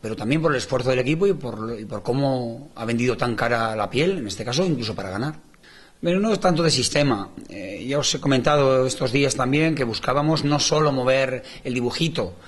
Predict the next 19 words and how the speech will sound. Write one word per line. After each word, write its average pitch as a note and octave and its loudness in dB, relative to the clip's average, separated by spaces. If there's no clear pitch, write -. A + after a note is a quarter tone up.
es B2 -4
también C3+ 2
una C#3+ 4
forma C3+ 0
de B2+ 0
apretar, C3 0
una D3 2
forma C3 0
de B2+ 2
relacionarnos C3 0
en C#3 0
el C3+ 0
campo, E3+ 0
en B2+ -4
la B2+ -2
que A2+ -2
buscamos B2+ -2
más C3 0
movilidad, C#3 2